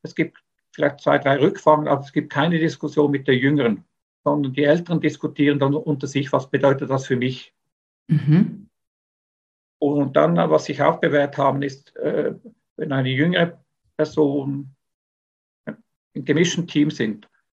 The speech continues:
Speaker 1: dass sie
Speaker 2: Mhm.
Speaker 1: zwei Fokusgruppensitzungen macht, mit den Jüngeren zusammen und
Speaker 2: Mhm.
Speaker 1: mit den Älteren zusammen.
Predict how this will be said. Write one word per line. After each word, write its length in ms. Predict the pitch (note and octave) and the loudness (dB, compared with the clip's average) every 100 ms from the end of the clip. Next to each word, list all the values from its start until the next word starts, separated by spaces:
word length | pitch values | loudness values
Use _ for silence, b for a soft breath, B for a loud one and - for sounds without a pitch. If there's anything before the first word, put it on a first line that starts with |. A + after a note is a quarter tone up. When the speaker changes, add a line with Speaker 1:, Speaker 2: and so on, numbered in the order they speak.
| _ | _
Speaker 1:
dass 140 | - B2 | -6 -2
sie 100 | D3 | -2
Speaker 2:
Mhm. 60 | E3 | -4
Speaker 1:
zwei 380 | - C3 D3+ | -2 0 2
Fokusgruppensitzungen 1200 | F3 - D3+ D3+ D#3+ - D3+ - C3 C#3 C#3 B2+ C3 | 2 4 4 4 -4 0 -2 -2 -4 -2 -2 -2 0
macht, 220 | A#2+ - | -2 -2
mit 160 | A#2+ B2+ | -6 -2
den 120 | B2+ | 0
Jüngeren 500 | B2+ E3 E3+ F#3 - | 2 2 0 -2 -6
zusammen 540 | - - C#3+ D3 D3+ _ _ _ - | -6 0 0 0 -6 _ _ _ -2
und 100 | E3+ | 2
Speaker 2:
Mhm. 80 | D3 | 4
Speaker 1:
mit 180 | B2+ - | 2 0
den 80 | |
Älteren 520 | B2 B2+ - A2+ G#2+ - _ _ _ _ _ _ _ _ | -4 -4 -4 -4 -4 -8 _ _ _ _ _ _ _ _
zusammen. 480 | - B2+ A2 G#2+ | -8 -4 -4 -6